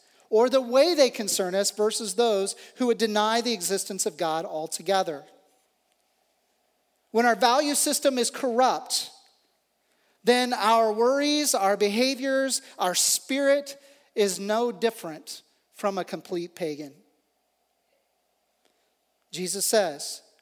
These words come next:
"Where your treasure is, there your heart will be." You'll love the one and hate the other.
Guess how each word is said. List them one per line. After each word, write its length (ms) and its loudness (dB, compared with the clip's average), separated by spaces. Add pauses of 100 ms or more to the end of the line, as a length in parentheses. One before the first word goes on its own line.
"Where 140 -6
your 140 -2
treasure 420 0
is, 320 -10 (420)
there 240 -2
your 160 -4
heart 220 -4
will 120 -6
be." 360 -4 (1300)
You'll 240 -2
love 220 4
the 80 2
one 480 2 (720)
and 160 -6
hate 240 0
the 140 0
other. 340 -2